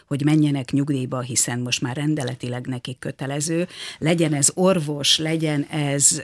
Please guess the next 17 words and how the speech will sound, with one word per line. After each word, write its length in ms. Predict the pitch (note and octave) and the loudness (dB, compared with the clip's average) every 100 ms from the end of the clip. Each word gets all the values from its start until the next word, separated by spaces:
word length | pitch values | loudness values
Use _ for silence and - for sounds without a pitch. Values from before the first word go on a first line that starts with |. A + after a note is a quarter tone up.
| E3 | -6
kutató, 800 | - A3 - C#3+ - D3+ C#3+ D3 D3+ | 2 2 4 -4 -2 -4 -2 -2 -2
legyen 360 | E3+ F3+ E3+ | 0 2 2
az 160 | D#3 C#3+ | 0 0
egyetemi 420 | - G3+ F3+ D#3 D3+ | 2 2 2 0 0
professzor, 500 | E3 D3+ C#3 - C#3+ | 0 -2 0 -2 -2
aki 180 | C3 | -2
mondjuk 240 | C#3+ C#3 D3 | 0 0 -2
hatvanöt 560 | - D#3 D#3 D3 C#3+ | -4 -2 -2 -2 -2
éves 320 | D3+ C#3+ C#3 - | -4 -2 -2 -2
kora 360 | D#3 D3 C3+ - | -2 -4 -4 -8
fölött, 440 | - F3 D3+ C3+ | -10 -4 -4 -4
nem 160 | - C#3+ | -4 -6
tudom, 160 | D3+ | -4
már 120 | C3+ C#3 | -2 -2
nem 140 | D3 | 0
lehet 220 | D3 C#3 | -2 -2
tanszékvezető. 1040 | - D3+ - D#3 - D#3+ F3+ F3 A3+ A#3+ | -4 -2 0 -2 -2 -2 -2 -2 -2 -2